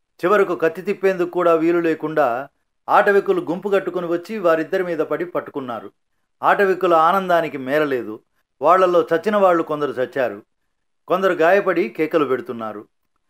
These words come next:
మరికొందరు నడుములు విరిగి కీళ్లు తొలగి మూలుగుతున్నారు. అయినా మిగతా ఆటవికులు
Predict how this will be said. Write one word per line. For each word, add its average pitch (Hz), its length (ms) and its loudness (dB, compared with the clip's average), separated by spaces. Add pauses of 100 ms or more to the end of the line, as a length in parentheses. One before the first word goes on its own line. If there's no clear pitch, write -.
(200)
మరికొందరు 180 460 0
నడుములు 190 460 2
విరిగి 175 480 -2
కీళ్లు 202 240 -4
తొలగి 180 420 0
మూలుగుతున్నారు. 139 800 -6 (600)
అయినా 196 280 2
మిగతా 180 340 0
ఆటవికులు 147 840 0